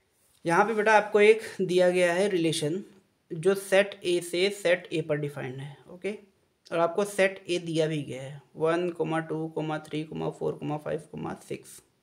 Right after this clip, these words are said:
ठीक। और आपसे कहा जा रहा है रिलेशन आर जो है वो इस तरीके से है कि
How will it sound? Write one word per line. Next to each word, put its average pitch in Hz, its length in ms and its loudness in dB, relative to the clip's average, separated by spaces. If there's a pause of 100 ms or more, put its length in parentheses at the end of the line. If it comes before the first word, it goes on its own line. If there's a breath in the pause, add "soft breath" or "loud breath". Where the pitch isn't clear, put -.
(500)
ठीक। - 200 -12 (760 soft breath)
और 180 100 -2
आपसे 175 240 2
कहा 190 200 4
जा 165 140 4
रहा 165 140 2
है 175 160 2
रिलेशन 170 480 -2 (160)
आर 175 280 2
जो 160 180 -2
है 147 360 -10 (840)
वो 165 540 -2
इस 208 220 -4
तरीके 170 380 0
से 156 200 -4
है 156 360 -8 (680)
कि 175 380 -10